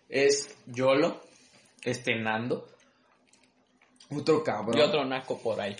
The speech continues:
Speaker 1: Ajá.
Speaker 2: <laughs>
Speaker 1: Y la exnovia de Yolo. Y ahí es el tema morboso, porque según es su exnovia y vive con
Speaker 2: Ujú.
Speaker 1: ellos.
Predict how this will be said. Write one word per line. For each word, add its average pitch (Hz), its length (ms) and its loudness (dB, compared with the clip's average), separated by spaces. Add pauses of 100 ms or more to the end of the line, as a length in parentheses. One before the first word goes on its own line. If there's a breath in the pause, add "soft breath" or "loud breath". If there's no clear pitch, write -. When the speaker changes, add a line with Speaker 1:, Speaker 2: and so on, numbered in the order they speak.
Speaker 1:
Ajá. 156 420 0
Speaker 2:
<laughs> - 380 0 (320)
Speaker 1:
Y 196 300 6
la 175 100 8
exnovia 160 600 4
de 143 180 2
Yolo. 160 520 2 (1040)
Y 170 280 2
ahí 180 460 2
es 190 140 2
el 190 160 0
tema 165 300 2
morboso, 156 760 0 (280 loud breath)
porque 131 320 0
según 151 360 2 (300 loud breath)
es 160 200 4
su 180 100 2
exnovia 143 640 0 (400)
y 160 120 -2
vive 190 280 4
con 170 180 4
Speaker 2:
Ujú. 202 80 4
Speaker 1:
ellos. 175 380 2